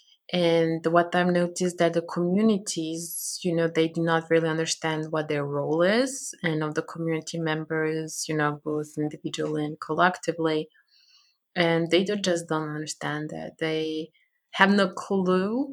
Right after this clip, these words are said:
where their power lies and that if the founder is just not good,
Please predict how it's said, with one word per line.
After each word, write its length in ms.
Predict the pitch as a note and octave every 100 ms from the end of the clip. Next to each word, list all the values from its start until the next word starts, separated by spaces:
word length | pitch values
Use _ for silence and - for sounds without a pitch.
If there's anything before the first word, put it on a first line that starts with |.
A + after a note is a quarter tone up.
| G#3
where 180 | F#3 E3+
their 220 | E3+ E3+
power 600 | E3+ F3 E3 E3 E3 D#3
lies 720 | D3+ D#3 F3 A#3+ D4+ - - -
and 400 | E3+ D#3 D#3+ D#3+
that 360 | E3 D#3+ D#3 D#3 - - - -
if 140 | F3
the 100 | E3+
founder 380 | F3 F3+ F3+ F3+
is 140 | F3 E3
just 280 | D#3+ D#3
not 220 | E3 D3+ -
good, 380 | C4+ C4+ D#3